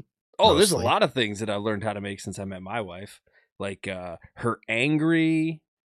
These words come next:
Speaker 1: uh, <laughs> if she's listening, uh, she's angry.
Speaker 2: She just was like, "God damn it again."
Speaker 1: <laughs> "Why are you spilling it?"
Speaker 2: Yeah.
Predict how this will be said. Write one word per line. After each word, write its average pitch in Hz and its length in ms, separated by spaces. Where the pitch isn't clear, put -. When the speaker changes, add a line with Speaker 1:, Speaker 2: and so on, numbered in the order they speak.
Speaker 1:
uh, 101 580
<laughs> - 1500
if 185 140
she's 135 220
listening, 120 520
uh, 107 240
she's - 400
angry. - 320
Speaker 2:
She 123 160
just 104 140
was 92 160
like, 87 160
"God - 220
damn 90 260
it 82 180
again." 95 480
Speaker 1:
<laughs> - 180
"Why 131 320
are 113 80
you 104 180
spilling 92 520
it?" - 400
Speaker 2:
Yeah. 85 300